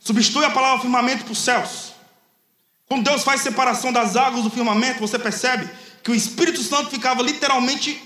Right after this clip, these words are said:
na face das águas, ou seja, literalmente onde se encerra a camada de ozônio. Camada de ozônio é dez quilômetros do solo pra cima. Atmosfera, mais dez quilômetros. Litosfera,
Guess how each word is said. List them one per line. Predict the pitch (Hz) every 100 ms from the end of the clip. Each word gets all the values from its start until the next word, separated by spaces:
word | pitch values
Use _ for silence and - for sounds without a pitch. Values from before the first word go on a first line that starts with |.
| - - _ 214
na | 220
face | - 262
das | 214 254 -
águas, | 262 254 156 - - -
ou | 226
seja, | 220 262 196 180
literalmente | 226 294 269 240 269 - 262
onde | 220 214
se | -
encerra | 254 - 262 254
a |
camada | 247 226 240 226
de | 214
ozônio. | 170 202 135 107 - - - -
Camada | 233 247 262
de | 247
ozônio | 214 233 277 294 - - -
é | 214
dez | 160 262 294 -
quilômetros | 294 247 262 220 208
do |
solo | 196 240
pra | 233 214
cima. | - 233 208 - - - _ _ _ _ _
Atmosfera, | 202 240 226 208 240 220 - - -
mais | 220 240
dez | 254 254
quilômetros. | - 240 214 170 - -
Litosfera, | 214 226 - 233 226 -